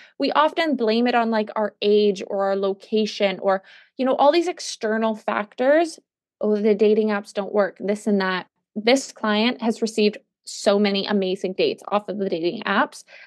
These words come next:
Like, it's just breaking down those barriers, breaking down the things in the way, those blocks, those subconscious mental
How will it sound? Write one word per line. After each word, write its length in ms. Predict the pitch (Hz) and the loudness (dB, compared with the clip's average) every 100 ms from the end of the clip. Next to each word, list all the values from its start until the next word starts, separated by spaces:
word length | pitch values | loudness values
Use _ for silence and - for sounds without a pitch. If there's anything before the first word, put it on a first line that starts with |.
| _ - | _ 2
Like, 400 | 240 240 - - _ _ _ _ _ _ _ 262 | 4 4 0 -16 _ _ _ _ _ _ _ 2
it's 180 | 269 - | 2 2
just 520 | 302 294 277 - - - _ | 4 6 4 -4 -18 -20 _
breaking 540 | 226 254 254 262 262 233 | 0 4 6 4 0 2
down 340 | 202 202 202 | 2 2 0
those 300 | 190 180 190 | 0 -2 -2
barriers, 520 | - 180 165 165 180 | 2 2 2 -4 -8
breaking 380 | - 220 214 214 | 0 2 2 2
down 400 | 202 190 185 190 - - _ 208 | 0 0 -2 -6 -10 -20 _ 0
the 140 | 220 | 0
things 480 | 214 208 208 208 202 - | 4 6 6 6 2 0
in 260 | 220 214 214 | 4 4 4
the 140 | 220 | 2
way, 300 | 208 185 180 | 2 2 2
those 260 | 185 202 208 | 0 -2 -2
blocks, 500 | - 196 170 190 - | -2 0 0 -6 -6
those 240 | 202 208 | -8 -2
subconscious 720 | - 208 - 208 196 196 190 - | 4 4 2 -4 -2 -2 -2 0
mental 640 | 208 202 208 208 208 190 | 2 4 4 6 6 4